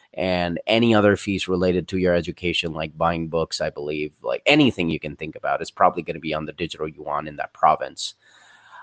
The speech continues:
Uh, now we're gonna talk about transportation. So this is a different city than the last one. So this is gonna be a Jiang-, Jiangmen in southern China. And this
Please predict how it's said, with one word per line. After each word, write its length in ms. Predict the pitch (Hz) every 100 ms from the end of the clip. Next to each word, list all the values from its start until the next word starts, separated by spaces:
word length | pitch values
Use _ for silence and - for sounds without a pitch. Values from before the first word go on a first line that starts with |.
| -
Uh, 380 | 101 101 98 98
now 160 | 110 123
we're 100 | 135
gonna 180 | 139
talk 260 | 131 123 120
about 240 | 110 101
transportation. 1040 | - - 156 170 123 - 90 82 90 117 147
So 360 | - - 113 107
this 240 | 107 131
is 80 | 170
a 60 | 165
different 420 | 127 127 131 117
city 420 | - 90 82 135 -
than 200 | 92 92
the 80 | 85
last 360 | 82 78 82 -
one. 200 | 87 107
So 200 | - 107
this 260 | 123 135
is 160 | 143 123
gonna 180 | 120 117
be 380 | 110 107 104 -
a 140 | 95
Jiang-, 760 | 87 85 101 101 127 151 143 -
Jiangmen 840 | 92 110 135 151 131 131 143 135 - _ -
in 440 | 107 104 104 104 -
southern 640 | - - 131 143 139 104
China. 480 | - 85 78 87 113 _ _ - - - - _ _ _ _
And 480 | - 110 104 101 90
this 500 | 123 160 - - -